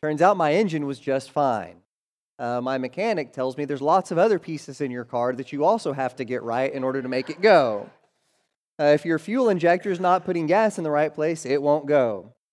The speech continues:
If your lady-, if your radiator is leaking fluid, it also won't go. Uh, he also informed me that it's really important to have brakes that are new because otherwise your car won't stop,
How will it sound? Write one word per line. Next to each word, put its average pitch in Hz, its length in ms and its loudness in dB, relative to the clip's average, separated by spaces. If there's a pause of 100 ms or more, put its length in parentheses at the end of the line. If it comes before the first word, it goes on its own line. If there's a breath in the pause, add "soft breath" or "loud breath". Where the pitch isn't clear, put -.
If 151 100 -12
your 160 100 -6
lady-, 208 360 -4
if 151 180 -4
your 151 160 -6
radiator 170 600 -2
is 139 180 -10
leaking 156 380 -8
fluid, 123 420 -2
it 120 100 -4
also 117 680 -2 (100)
won't 107 320 -8
go. 131 420 -4 (320 soft breath)
Uh, 147 140 -2
he 160 100 -2
also 240 380 -2
informed 151 360 -6
me 147 200 -6
that 131 280 -6
it's 131 160 -10
really 233 220 -8
important 160 380 -6
to 151 40 -6
have 131 280 -6
brakes 151 640 -4
that 131 140 -6
are 120 140 -6
new 113 340 -6
because 139 300 -10
otherwise 143 320 -2
your 135 100 -10
car 135 200 -8
won't 139 240 -8
stop, - 680 -10